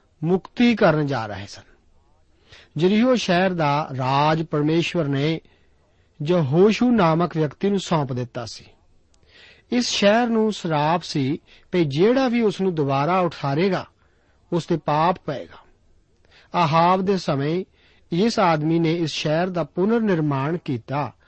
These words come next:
ਉਹਨੂੰ ਬਦਲੇ ਵਿੱਚ ਸਰਾਪ ਮਿਲਿਆ। ਯੀਸ਼ੂ ਦੇ ਸਮੇਂ ਇਹ ਨਗਰ ਲਾਸ ਵੇਗਾਸ ਵਾਂਗ ਸੀ,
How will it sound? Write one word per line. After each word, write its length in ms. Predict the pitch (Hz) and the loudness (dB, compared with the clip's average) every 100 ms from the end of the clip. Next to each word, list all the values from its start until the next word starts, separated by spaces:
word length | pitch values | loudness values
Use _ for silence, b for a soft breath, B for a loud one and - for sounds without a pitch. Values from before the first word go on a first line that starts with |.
| b b - | b b 0
ਉਹਨੂੰ 320 | 196 220 220 | 2 2 2
ਬਦਲੇ 360 | 165 143 156 170 | 0 0 0 2
ਵਿੱਚ 160 | 147 | 0
ਸਰਾਪ 440 | - - 165 160 165 | -4 -2 0 2 0
ਮਿਲਿਆ। 300 | 143 113 107 - - b b b b - | -4 -8 -12 -20 -20 b b b b -2
ਯੀਸ਼ੂ 300 | 170 208 254 | 0 2 2
ਦੇ 120 | 247 | 0
ਸਮੇਂ 400 | 233 185 160 180 | 0 0 0 2
ਇਹ 160 | 185 180 | 2 0
ਨਗਰ 360 | 151 135 156 127 _ _ _ - | 0 0 -2 -4 _ _ _ -6
ਲਾਸ 340 | 156 185 196 | 0 0 0
ਵੇਗਾਸ 460 | 175 160 156 180 170 | 0 0 0 -2 -2
ਵਾਂਗ 200 | 170 175 | -2 -2
ਸੀ, 360 | 170 143 110 | -4 -6 -6